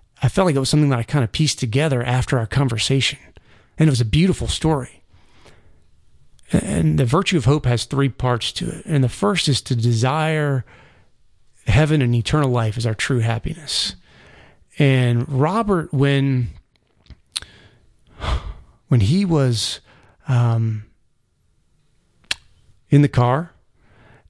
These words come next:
and, um, they, they, you know, were lost his wife, uh, lost his children,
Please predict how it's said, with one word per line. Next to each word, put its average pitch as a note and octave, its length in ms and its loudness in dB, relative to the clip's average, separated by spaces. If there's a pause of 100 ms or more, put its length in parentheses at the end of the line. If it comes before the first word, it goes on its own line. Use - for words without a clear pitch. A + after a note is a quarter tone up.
and, A#2 680 2 (640)
um, A#2 560 0 (840)
they, B2 280 4
they, B2 340 0 (320)
you D#3 80 2
know, B2 140 0
were A#2 260 -2 (2250)
lost D3+ 360 2
his A#2 120 -2
wife, B2+ 480 0 (640)
uh, A#2+ 340 2
lost B2 260 -2
his - 100 -10
children, G3 560 0